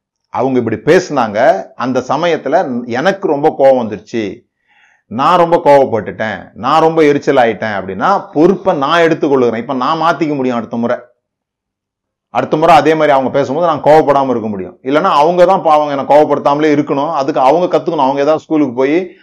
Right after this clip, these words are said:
அவங்க ஏதாவது நல்லபடியா மாறினா தான் எனக்கு நிம்மதி. ஏன்னா பொறுப்பு அவங்க கிட்ட இருக்குது. ஆனா பொறுப்பு என்கிட்டன்னு நான் நம்புனான்னு சொல்லி சொன்னா நான் அதை குறையாக சொல்ல மாட்டேன்,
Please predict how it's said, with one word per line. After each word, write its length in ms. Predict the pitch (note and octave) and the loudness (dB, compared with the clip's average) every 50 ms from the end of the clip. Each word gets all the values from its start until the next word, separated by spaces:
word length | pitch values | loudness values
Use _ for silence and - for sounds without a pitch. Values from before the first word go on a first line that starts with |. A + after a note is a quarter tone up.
| _ _ _ | _ _ _
அவங்க 300 | - A#2 C#3 D#3 D#3+ D3+ | 0 2 2 2 2 2
ஏதாவது 240 | D3+ D#3 D#3+ E3 D#3 | 2 4 4 2 2
நல்லபடியா 420 | D3 C#3+ D3 D3 C#3 D3 D#3 D#3 | 2 2 2 2 0 0 0 0
மாறினா 440 | D3+ C#3 C3+ C3+ C3+ C3 C3 B2+ B2 | 0 2 2 2 2 2 0 -2 -2
தான் 320 | - D#3 D#3 - - - _ _ _ _ _ _ _ | -2 -2 -2 -4 -6 -14 _ _ _ _ _ _ _
எனக்கு 300 | B2 B2+ C#3 D3 C#3 C#3+ | -4 -2 0 0 0 -2
நிம்மதி. 520 | C#3 C#3 C#3+ C#3 B2 C3 B2+ - - _ _ _ _ _ _ _ _ _ _ _ _ _ | -2 -2 -2 -2 -2 -4 -6 -10 -14 _ _ _ _ _ _ _ _ _ _ _ _ _
ஏன்னா 240 | C#3 D#3+ F3+ - - | -2 -2 -2 0 2
பொறுப்பு 300 | E3+ F3+ G3 F3+ F3 D3+ | 2 4 4 4 4 4
அவங்க 240 | D3 D#3 E3 E3 D#3 | 4 4 4 2 0
கிட்ட 200 | D3+ C#3+ D3+ C#3+ | 2 2 2 2
இருக்குது. 360 | C3+ A#2 A2 G#2 - - _ _ _ _ _ _ - | 0 0 -2 -4 -8 -12 _ _ _ _ _ _ -8
ஆனா 200 | - D3 E3 D#3+ | -4 -2 0 0
பொறுப்பு 420 | C#3+ - D#3 E3+ G3+ A#3+ - F#3 F#3+ | -2 0 2 4 4 4 2 2 0
என்கிட்டன்னு 760 | D#3+ D#3 D#3+ F#3 G#3+ G#3+ G3 - G#3+ G3+ F#3+ G3 F#3+ F#3+ E3+ | 0 2 2 2 2 2 2 4 6 6 6 6 4 2 0
நான் 220 | D3+ D3+ C#3+ C#3 | 0 0 0 0
நம்புனான்னு 500 | C3+ C#3+ D#3 D#3 D#3+ F3 E3 D#3 D3 C#3+ | 0 -2 -2 0 0 0 0 0 0 -2
சொல்லி 240 | B2+ B2+ A#2 A2+ G#2+ | -4 -4 -4 -6 -6
சொன்னா 400 | F#2+ A2 G2 F#2+ G#2 C3+ E3 E3+ | -6 -8 -8 -6 -4 -2 -2 -2
நான் 120 | D#3+ D3+ | 0 0
அதை 220 | C#3+ C3 C3+ C3 - | 0 0 0 -2 -2
குறையாக 480 | - D3 D#3 F3 F#3+ G3+ G3 G3+ G#3 | -2 0 2 4 6 6 6 6 4
சொல்ல 220 | - D#3 C#3+ C3+ A#2+ | 2 2 0 0 0
மாட்டேன், 500 | A2 G2+ F#2+ F2+ A2 B2+ D3+ E3+ F3 | -2 -4 -6 -6 -6 -4 -4 -4 -4